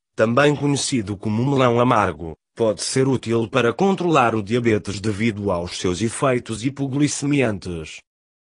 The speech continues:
Ele tende a influenciar o metabolismo da glicose em todo o corpo, em vez de um órgão ou tecido particular. Isso ajuda a secreção de insulina pancreática, aumento e previne a resistência à insulina.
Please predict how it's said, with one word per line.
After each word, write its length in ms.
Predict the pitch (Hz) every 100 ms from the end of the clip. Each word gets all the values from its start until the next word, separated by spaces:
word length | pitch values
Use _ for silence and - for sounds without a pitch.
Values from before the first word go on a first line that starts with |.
| _ _
Ele 240 | 117 113 110
tende 360 | 113 98 87
a 60 | 98
influenciar 880 | 117 123 139 135 120 - 113 95 92
o 40 |
metabolismo 920 | 107 110 135 127 139 120 101 95 104
da 140 | 98 120
glicose 600 | 131 127 120 101 95 95
em 160 | 90
todo 300 | 87 131 110
o 140 | 127 165
corpo, 520 | 160 135 - 90 78 - -
em 120 | 131
vez 320 | 117 165 151
de 160 | 123 151
um 120 | 156
órgão 320 | 120 110 110
ou 160 | 120 117
tecido 420 | - - 113 95
particular. 800 | 117 113 127 120 131 120 90 78 - _ _ _ _ _ _
Isso 420 | 135 120 - 107 110
ajuda 500 | 104 117 101 101 101
a 40 |
secreção 640 | - 92 110 - 110 98
de 100 | 104
insulina 580 | 131 123 147 131 120 110
pancreática, 800 | 131 127 131 120 104 104 - 101
aumento 560 | 101 117 110 95 101 92
e 80 |
previne 540 | 90 139 143 123 127 110
a 80 | 107
resistência 960 | 139 131 156 - 139 117 - 110 104
à 100 | 95
insulina. 720 | 110 120 - 120 123 98 87